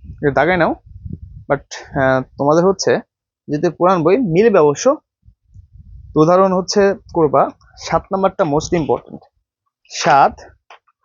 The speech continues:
আট, নয়, দশ, এগারো এবং বারো এই কয়েকটা পড়বা। এর তার সাথে নয় দশমিক একের যে ম্যাথগুলো করবা, প্রথমত সাতের গ,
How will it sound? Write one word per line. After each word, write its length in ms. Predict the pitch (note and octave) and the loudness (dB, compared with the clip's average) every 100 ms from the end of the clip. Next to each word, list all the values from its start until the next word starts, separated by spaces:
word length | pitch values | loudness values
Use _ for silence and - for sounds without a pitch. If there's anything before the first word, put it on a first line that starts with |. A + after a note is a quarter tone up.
| _ _ - - - - _ | _ _ -20 -20 -20 -20 _
আট, 240 | E3 F3 - | 2 2 0
নয়, 340 | E3 C#3+ C#3+ F3 | -4 0 0 0
দশ, 460 | E3 B2+ - - - | 0 0 -2 -10 -4
এগারো 320 | F3 E3+ A#2 - - - - - - C#3+ | 0 0 0 -6 -14 -18 -18 -20 -14 -8
এবং 180 | C#3+ | -4
বারো 260 | C3 A#2 - - - | 2 0 0 -10 -8
এই 80 | D#3+ | -4
কয়েকটা 240 | E3 F#3 | -4 -4
পড়বা। 320 | E3+ D#3+ A#3+ E4+ - _ | 0 2 2 0 -6 _
এর 80 | C#3 D3+ | -4 -2
তার 100 | D#3+ | -2
সাথে 220 | F#3+ F#3 | -2 -2
নয় 180 | E3 D#3+ | 0 0
দশমিক 360 | F3 F3 F#3 _ | 0 -2 -4 _
একের 300 | E3 E3+ G#3+ | -6 2 2
যে 120 | E3 C#3+ | 2 0
ম্যাথগুলো 360 | C#3 D3 E3 | -2 0 0
করবা, 220 | C#3+ D3 | 2 0
প্রথমত 540 | E3 D3+ E3 D#3+ F3 D4 - _ _ _ _ - _ _ _ _ _ _ - | 0 -2 -2 -2 0 -2 -4 _ _ _ _ -20 _ _ _ _ _ _ -10
সাতের 360 | - D3+ G3+ | -4 0 2
গ, 320 | F3 C#3 D#3 | 4 4 2